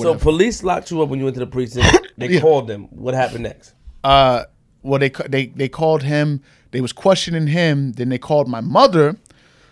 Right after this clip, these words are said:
Speaker 1: um, who was down south, and my mother started telling them, "Oh no, he's disturbed. His father wouldn't do that."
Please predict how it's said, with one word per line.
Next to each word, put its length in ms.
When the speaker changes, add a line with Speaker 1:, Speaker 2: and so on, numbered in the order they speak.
Speaker 1:
um, 360
who 160
was 140
down 280
south, 500
and 260
my 120
mother 600
started 540
telling 380
them, 280
"Oh 280
no, 320
he's 200
disturbed. 800
His 140
father 340
wouldn't 300
do 180
that." 380